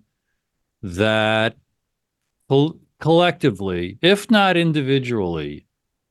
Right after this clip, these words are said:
the giant wealth holders who've got the most influence on public policy in all countries around the world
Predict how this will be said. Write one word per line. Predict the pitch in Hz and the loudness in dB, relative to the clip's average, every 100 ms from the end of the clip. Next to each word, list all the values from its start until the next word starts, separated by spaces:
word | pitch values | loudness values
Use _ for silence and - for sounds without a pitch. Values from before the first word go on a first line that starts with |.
| _ _ _ _ _ | _ _ _ _ _
the | 120 | -2
giant | 104 95 - 123 139 151 165 156 | -2 -8 -6 0 2 2 2 0
wealth | 131 123 127 123 | 2 2 2 -2
holders | - 107 95 82 80 | -4 -4 -4 -6 -10
who've | - 101 | -6 -4
got | - 107 | -2 -2
the | 101 | 0
most | 98 139 143 - | 2 2 0 0
influence | 131 120 127 113 107 | 0 0 -2 -2 -2
on | 101 | -8
public | 90 120 117 101 | -4 -4 -4 -6
policy | 110 113 107 101 - 107 101 - _ _ | -4 -2 -2 -6 -4 -4 -6 -10 _ _
in | 104 | -6
all | 104 127 143 | -4 -2 -2
countries | 139 143 135 120 98 | 0 -2 0 -2 -2
around | 98 104 | -2 0
the | 107 | 0
world | 95 101 104 85 78 76 | 2 2 2 2 -2 -6